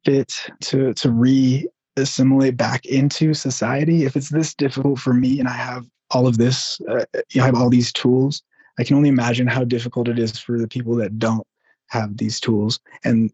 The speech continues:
and there's too many of them. And I'd like to, to change that, change that. I just talked to one of my friends the other day, yesterday,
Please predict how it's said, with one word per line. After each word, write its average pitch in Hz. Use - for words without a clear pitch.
and 123
there's 117
too 143
many 117
of 104
them. 107
And 107
I'd 113
like 117
to, 117
to 139
change 107
that, 107
change 104
that. 107
I 123
just 127
talked 113
to 120
one 117
of 113
my 113
friends 110
the 113
other 110
day, 110
yesterday, 117